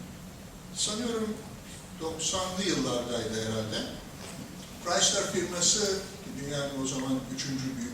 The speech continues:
firması, e, çok büyük bir krize girmiş, zarar ediyor. Bunun başına Ayakorta diye bir,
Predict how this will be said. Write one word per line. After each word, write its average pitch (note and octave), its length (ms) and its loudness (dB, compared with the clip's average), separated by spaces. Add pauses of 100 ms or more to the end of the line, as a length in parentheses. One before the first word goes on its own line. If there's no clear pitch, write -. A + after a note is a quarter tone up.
firması, - 480 -2 (960)
e, - 60 -8 (640)
çok G#3+ 200 2
büyük E3+ 160 0
bir D#3+ 120 0
krize D3+ 320 4
girmiş, - 640 2
zarar B3+ 260 4
ediyor. A3 400 0 (1080)
Bunun G#3+ 220 2
başına G#3+ 560 8 (100)
Ayakorta F3+ 680 4
diye D#3 120 4 (140)
bir, - 420 0